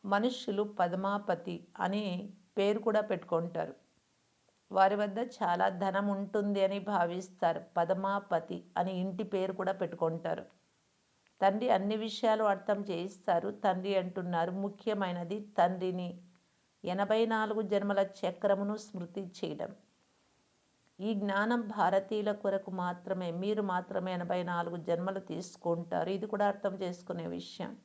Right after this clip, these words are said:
సన్యాసులు మొదలైన వారెవ్వరినీ స్వదర్శన చక్రధారులని అనరు.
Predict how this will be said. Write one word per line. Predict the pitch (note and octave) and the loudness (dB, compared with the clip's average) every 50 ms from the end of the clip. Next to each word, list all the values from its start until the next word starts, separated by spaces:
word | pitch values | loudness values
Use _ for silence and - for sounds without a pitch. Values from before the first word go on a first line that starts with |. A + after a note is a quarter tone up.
| _ _ _ _ _ _ _ - _ _ _ - | _ _ _ _ _ _ _ -20 _ _ _ -20
సన్యాసులు | - - G3+ G3 G3+ G#3+ A3 A3+ A#3+ A#3+ A#3+ - G#3 A3+ | -2 2 2 2 4 2 0 0 0 0 -2 -4 -2 -2
మొదలైన | A3 G#3 G3+ G3+ F#3+ G3 G3 G3 G3 F#3+ G3 | -2 0 0 0 0 4 4 4 4 4 0
వారెవ్వరినీ | F#3+ F3 F3+ F3 F3 F3 F#3 F3+ F#3 G3 G3 F#3+ G3+ G3+ G#3 | 0 2 2 2 2 2 -2 0 0 -2 0 0 0 -2 -2
స్వదర్శన | G3+ - - - - F#3 E3 F3 F3 F#3+ - - - G3+ | -2 -4 -8 0 0 0 2 2 -2 -2 -4 -8 -8 -8
చక్రధారులని | G3 - - F3+ E3+ - G3 F3+ F3 E3+ E3+ F#3+ F3+ E3+ E3+ F3 F3+ F3+ E3+ E3 E3+ F#3 | -6 -4 -4 -6 -2 -2 0 0 0 0 -2 -2 0 0 0 0 0 0 0 0 0 -2
అనరు. | F3+ E3+ D#3 D#3+ D#3+ D#3 - | -4 -6 -6 -6 -6 -6 -8